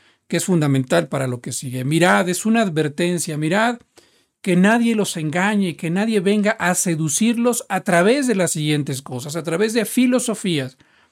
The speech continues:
a través de huecas sutilezas, según las tradiciones de los hombres, conforme a los rudimentos del mundo, y no según Cristo". Desde aquí, hermanos,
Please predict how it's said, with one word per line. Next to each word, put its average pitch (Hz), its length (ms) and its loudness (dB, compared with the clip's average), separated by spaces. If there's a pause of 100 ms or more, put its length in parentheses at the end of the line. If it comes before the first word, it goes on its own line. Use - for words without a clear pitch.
(280)
a 165 100 -4
través 165 300 2
de 165 100 2
huecas 220 440 0
sutilezas, 165 760 -4 (840)
según 208 480 4
las 185 240 0
tradiciones 196 720 2
de 180 100 0
los 151 240 -2
hombres, 196 380 0
conforme 170 580 2
a 160 40 2
los 160 200 2
rudimentos 165 720 2
del 143 160 -4
mundo, 190 540 -2 (640)
y 156 200 0
no 185 480 4
según 160 640 0 (580)
Cristo". - 480 -4 (1600)
Desde 143 220 -2
aquí, 196 220 2
hermanos, 170 480 -2